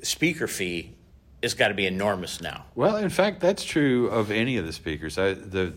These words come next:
Speaker 2: the kind of inflation that we've seen in keynote speakers across the board, whether from entertainment or from business or, or from politics, uh, it, it has grown substantially. And then you add to that,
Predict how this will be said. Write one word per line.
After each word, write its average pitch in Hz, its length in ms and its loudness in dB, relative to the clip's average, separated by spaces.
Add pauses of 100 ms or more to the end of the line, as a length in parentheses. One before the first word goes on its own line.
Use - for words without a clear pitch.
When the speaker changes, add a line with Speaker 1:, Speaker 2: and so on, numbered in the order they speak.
Speaker 2:
the 95 140 -2
kind 131 340 0
of 101 300 -6
inflation 104 880 -2
that 85 140 -8
we've 87 240 -8
seen 92 460 -6
in 85 460 -8 (420)
keynote 107 380 0
speakers 90 720 -8
across 113 480 2
the - 80 -12
board, 80 280 -6
whether 80 200 -4
from 80 240 -8
entertainment 92 640 -6
or 82 140 -4
from 80 220 -10
business 87 480 -8
or, 82 260 -6
or 80 280 -4
from 80 200 -8
politics, 90 640 -4 (600)
uh, 82 320 -4 (300)
it, 113 300 -8
it 107 180 0
has 95 280 -2 (160)
grown 85 540 -4
substantially. 82 720 -10 (100)
And 87 360 -4 (340)
then 127 160 6
you 117 160 4
add 107 260 2
to 107 220 0
that, 92 420 2